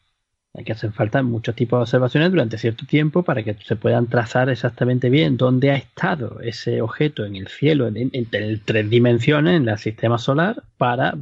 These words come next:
ver por dónde se está moviendo y echar la película para atrás y para adelante y conocer exactamente, pues, pues tanto cómo se mueve como dónde, la posición, ¿no? Todos los elementos orbitales que se llaman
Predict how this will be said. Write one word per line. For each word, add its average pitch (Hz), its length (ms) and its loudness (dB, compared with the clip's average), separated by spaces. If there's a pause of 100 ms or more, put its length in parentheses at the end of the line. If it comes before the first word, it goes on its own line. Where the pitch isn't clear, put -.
(100)
ver 123 360 2
por 120 180 0
dónde 110 260 0
se 123 80 2
está 127 180 0
moviendo 147 500 2
y 143 160 2
echar 113 300 -2
la 123 140 2
película 127 320 2
para 131 140 2
atrás 131 260 0
y - 20 0
para 147 200 0
adelante 180 460 0
y 127 120 0
conocer 117 420 -2
exactamente, 127 540 -2
pues, - 180 -10
pues 117 80 -12
tanto 110 260 -6
cómo 110 160 -4
se 120 120 -4
mueve 123 320 2
como 135 240 2
dónde, 110 280 -4
la 107 140 -8
posición, 117 400 -4
¿no? 135 140 -2
Todos 117 260 -6
los 120 140 -2
elementos 127 400 4
orbitales 123 460 2
que 123 100 -10
se 120 120 -4
llaman 110 300 -2